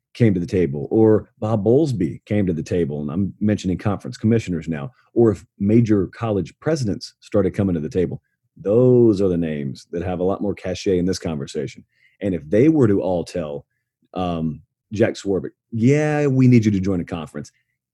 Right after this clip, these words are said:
it would carry more weight. Ultimately, it's his decision. But when I tell you they're not gonna do it until they're forced to, I'm telling you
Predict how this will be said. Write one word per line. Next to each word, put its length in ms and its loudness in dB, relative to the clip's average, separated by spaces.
it 160 4
would 160 4
carry 300 0
more 240 0
weight. 480 0
Ultimately, 460 0
it's 120 -4
his 160 0
decision. 540 -4
But 180 -4
when 200 -2
I 160 -4
tell 300 -2
you 300 -2
they're 100 0
not 120 0
gonna 160 0
do 100 6
it 60 4
until 180 -4
they're 120 -4
forced 400 -4
to, 260 -4
I'm 200 -2
telling 360 0
you 300 2